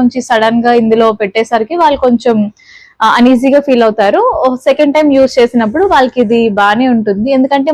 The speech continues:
మనకి దగ్గరగా కూడా ఉంటారు కదా, ఇంకా మనం ఎలా ఎక్కడికి వెళ్ళినా కానీ వాళ్ళు కంఫర్టబుల్ గా అయితే ఉంటారు.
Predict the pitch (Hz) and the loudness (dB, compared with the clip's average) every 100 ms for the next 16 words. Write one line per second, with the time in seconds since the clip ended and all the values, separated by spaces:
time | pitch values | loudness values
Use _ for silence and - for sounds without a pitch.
0 | 285 254 214 214 220 254 277 277 262 233 | 0 2 2 2 2 2 2 2 2 0
1 | 226 226 214 208 311 262 233 226 220 214 | -2 -4 -4 -4 -2 -2 -4 -4 -4 -4
2 | 208 196 214 247 247 214 - 226 226 220 | -4 0 2 2 0 -2 -2 -2 0 0
3 | 226 240 233 233 285 285 226 214 190 190 | 2 0 0 0 0 0 0 2 0 -2
4 | _ _ _ _ 247 240 285 226 254 254 | _ _ _ _ 2 2 2 2 2 2
5 | 240 214 254 214 202 190 | 0 2 0 0 -2 -4